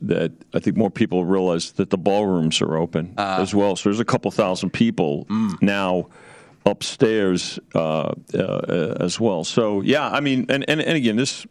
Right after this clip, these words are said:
Speaker 1: this scene is pretty much throughout the property, right? All the, uh, all the, uh, lounges, uh, and, uh, any, anywhere there's a, there's a T V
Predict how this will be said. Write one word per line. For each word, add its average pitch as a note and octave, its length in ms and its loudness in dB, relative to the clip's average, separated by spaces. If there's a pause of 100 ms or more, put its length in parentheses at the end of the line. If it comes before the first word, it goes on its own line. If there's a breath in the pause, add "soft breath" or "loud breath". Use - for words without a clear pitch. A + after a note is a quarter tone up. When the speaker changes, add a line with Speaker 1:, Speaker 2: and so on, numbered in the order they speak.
(160)
Speaker 1:
this A2+ 200 -2
scene A#2 600 2 (540 loud breath)
is G2+ 280 0
pretty B2 260 0
much - 200 -2
throughout F#2 320 0
the E2+ 80 -2
property, F2+ 460 0
right? D#2+ 220 0
All F#2 380 0
the, F2 280 2
uh, E2+ 120 0
all F2+ 220 0
the, F2 220 0
uh, - 120 -2 (200)
lounges, F#2 880 0
uh, - 260 -4 (160)
and, F#2 400 -2
uh, E2+ 260 -2
any, G#2 220 -2
anywhere A2+ 320 0
there's G#2+ 340 -2
a, F#2 140 -2
there's G#2 260 0
a G2+ 60 0
T C#3+ 300 0
V F#2+ 300 0